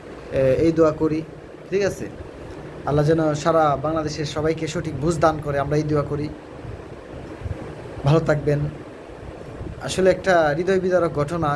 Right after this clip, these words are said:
কি বলবো, যে ঘটনা শোনার পরে, পড়ার পরে, দেখার পরে, মানে, নিজেকে স্থির রাখতে পারলাম না যে একটা পুরুষ, হ্যাঁ, বিসিএস হইতে কত পরিশ্রম লাগে আমরা জানি। দু একবার বিসিএস এর প্রিপারেশন নিছি, পরীক্ষা টরীক্ষা দেই নাই, মানে, রু-, ইনকাম টিনকাম করতে হয়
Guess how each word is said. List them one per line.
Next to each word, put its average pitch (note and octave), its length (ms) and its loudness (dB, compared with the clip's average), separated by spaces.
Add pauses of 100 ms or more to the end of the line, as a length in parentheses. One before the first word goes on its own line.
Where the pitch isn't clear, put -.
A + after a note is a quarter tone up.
(120)
কি F#3+ 120 -4
বলবো, D#3 360 2
যে C#3+ 180 2 (880)
ঘটনা F3 340 2
শোনার F3 420 2
পরে, D#3+ 160 4 (120)
পড়ার D#3+ 300 2
পরে, E3 200 2
দেখার D#3 380 0
পরে, D#3+ 280 4
মানে, D3 260 2
নিজেকে E3 340 0
স্থির G3 260 0
রাখতে F#3 220 4
পারলাম D#3+ 400 6
না C3 100 -2
যে C#3 120 -2
একটা D3+ 200 -6
পুরুষ, F#3 280 2 (540)
হ্যাঁ, G#3 200 4
বিসিএস F3 400 -2
হইতে F3 180 0 (100)
কত G#3+ 120 0 (100)
পরিশ্রম F#3+ 400 0
লাগে E3+ 180 6
আমরা D#3 180 2
জানি। D#3 280 2 (1000)
দু D#3+ 100 2
একবার E3 280 4
বিসিএস D#3+ 340 -2
এর E3+ 120 2
প্রিপারেশন E3 580 2
নিছি, D#3+ 240 0 (600)
পরীক্ষা E3 300 2
টরীক্ষা E3 320 2
দেই D3+ 180 6
নাই, D#3 180 2
মানে, D3+ 220 2
রু-, E3 240 4
ইনকাম D#3 260 -2
টিনকাম D#3+ 340 -2
করতে D3 200 0
হয় D3 220 2